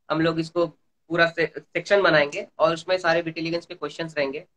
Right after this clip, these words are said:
सारे लोग पार्टिसिपेट करते हैं, जिनको विटिलिगो है, जिनको विटिलिगो नहीं है, सारे लोग पार्टिसिपेट कर सकते हैं। पार्टिसिपेशन सर्टिफिकेट सबको मिलेगा, वर्ल्ड विटिलिगो डे ट्वेंटी ट्वेंटी का,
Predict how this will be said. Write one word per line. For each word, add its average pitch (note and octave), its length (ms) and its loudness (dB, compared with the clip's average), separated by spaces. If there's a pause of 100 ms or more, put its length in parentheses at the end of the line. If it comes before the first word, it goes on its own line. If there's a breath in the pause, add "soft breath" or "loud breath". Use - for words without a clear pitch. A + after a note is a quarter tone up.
(300)
सारे A3 200 8
लोग A#3+ 140 4
पार्टिसिपेट F#3 500 0
करते D#3 220 0
हैं, C#3 80 -4
जिनको E3 260 -4
विटिलिगो E3+ 440 -4
है, E3 280 2
जिनको D#3 280 -12
विटिलिगो D#3 420 -8
नहीं D#3 200 -6
है, E3 60 -12
सारे D3+ 260 -4
लोग D#3 140 -8
पार्टिसिपेट D3+ 520 -6
कर D3+ 120 -4
सकते - 240 -10
हैं। F#3 60 -12 (340)
पार्टिसिपेशन A3+ 640 4
सर्टिफिकेट G#3+ 500 2
सबको G3 260 2
मिलेगा, B2 360 -4 (460)
वर्ल्ड F3 160 4
विटिलिगो E3+ 340 2
डे E3 140 0
ट्वेंटी E3+ 320 -2
ट्वेंटी C#3+ 260 -2
का, A#2 80 -12